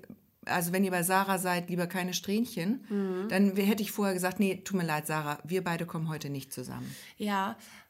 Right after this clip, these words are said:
Speaker 2: ähm, ich finde das schwierig.
Speaker 1: Ich find's total
Speaker 2: Mit
Speaker 1: schwierig.
Speaker 2: den
Speaker 1: Ich hab's nicht gemacht.
Speaker 2: Ja, das verstehe ich. Ich, ich lese mir auch immer mal Internetbewertungen durch. Zum Beispiel, ähm,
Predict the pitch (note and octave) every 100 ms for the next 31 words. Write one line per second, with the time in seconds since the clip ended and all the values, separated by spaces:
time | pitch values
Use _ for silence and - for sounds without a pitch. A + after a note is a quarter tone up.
0 | _ _ - G#3 G3 G3+ A3 G#3+ C4 B3
1 | G#3 G3+ - G#3+ B3+ B3+ G3 C4 E3 A3
2 | G3 G3+ E3+ A3 A3 A3 A#3 A3+ G#3+ A3
3 | - A3+ A3 - A3 G3 D3+ A3+ A3+ A3+
4 | G#3+ B3 A#3 G#3+ A3 G#3 B3 A3 C4 A3+
5 | - - B3 A3+ A#3 B3 C#4+ C4+ A#3+ -
6 | B3+ C4 - B3 B3+ A#3 A#3 A3 A3+ A#3+
7 | B3 A#3 A#3 G#3 G#3+ A3 - A3+ A3 G#3+
8 | G#3 G#3 G#3+ G#3 G#3 G3+ G3 - - G3+
9 | F#3+ F#3 - G3+ F#3+ F#3+ - F3+ F3+ F3+
10 | F3 F3 E3+ E3+ F3